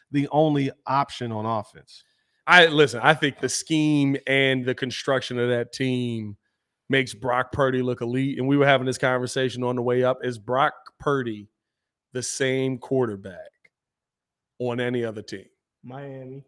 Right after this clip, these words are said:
Speaker 1: Probably. I mean,
Speaker 2: Maybe Miami.
Speaker 3: Mi-, Miami, but that's
Speaker 2: But,
Speaker 3: it.
Speaker 2: like, if you swap him out in, with Daboll in, in New York,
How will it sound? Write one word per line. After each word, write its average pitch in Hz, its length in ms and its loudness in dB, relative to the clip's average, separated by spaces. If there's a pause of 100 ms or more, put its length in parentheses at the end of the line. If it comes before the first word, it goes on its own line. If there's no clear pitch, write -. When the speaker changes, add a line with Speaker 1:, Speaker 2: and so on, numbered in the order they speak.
(260)
Speaker 1:
Probably. 247 440 -12
I - 40 -2
mean, 123 60 0
Speaker 2:
Maybe 147 460 8
Miami. 147 640 6
Speaker 3:
Mi-, 160 120 4
Miami, 175 360 2
but 135 200 -4
that's 147 220 0
Speaker 2:
But, 185 120 12
Speaker 3:
it. 175 60 8
Speaker 2:
like, 170 180 10
if 156 80 2
you 226 120 6
swap 185 420 6
him 180 160 6
out 165 280 8
in, 143 220 2
with 131 200 -2
Daboll 151 600 6
in, 131 140 -2
in 131 200 -2
New 131 120 -2
York, 139 360 2